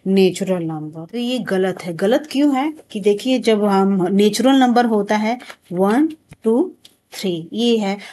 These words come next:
और whole number में हम जब ज़ीरो ऐड कर देते हैं तो वो whole number जो हो जाए, तो सारे जो whole number है वो natural number नहीं हो सकते हैं, क्योंकि natural number में ज़ीरो ऐड नहीं होता है, तो ये तो false हो गया, ठीक है।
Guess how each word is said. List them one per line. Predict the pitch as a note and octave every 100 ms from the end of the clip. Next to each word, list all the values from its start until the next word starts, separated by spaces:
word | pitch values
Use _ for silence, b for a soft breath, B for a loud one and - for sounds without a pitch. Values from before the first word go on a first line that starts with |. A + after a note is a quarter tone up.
| B
और | G3+
whole | F#3+ G#3+ C#4+
number | D#4+ C4+ B3+ B3
में |
हम | B3 B3+
जब | A#3 G#3
ज़ीरो | G3 A3 C#4 A#3+
ऐड | G3+
कर | F#3 F3 E3+
देते | E3 F#3+
हैं | G#3 E4+ B B _ C#4+
तो | D#4
वो | C#4+ C#4+
whole | G3 F3
number | E3+ E3 E3 E3+
जो | E3 F3
हो | E3+
जाए, | F3 F3 _
तो | G3+
सारे | B3 A3 A#3 E4
जो | B3+ B3+
whole | E3+ G3 B3+ C4+
number | G#3 G3 G#3
है |
वो | B3
natural | A3+ G3+ G#3+ A#3+
number | A3+ G3 F#3+ F#3
नहीं | G3 G#3+
हो | F3
सकते | F3 - F#3+
हैं, | A#3 B3+ B -
क्योंकि | C#4 C#4 D#4 F4+ B -
natural | G#3+ G#3 A#3+ B3+
number | A#3+ A3+ A#3+
में | C#4 -
ज़ीरो | G#3 A#3+ A#3+
ऐड | F#3+ F3
नहीं | F3 E3+
होता | D#3+ D#3+ F3+
है, | E3+ G3+ C#4+
तो | C4+
ये | G3+ A3
तो | E4+ G4+
false | - G3+ E3+ D#3+ E3
हो |
गया, | D#3+ D#3+
ठीक | E3 E4 D#4
है। | F4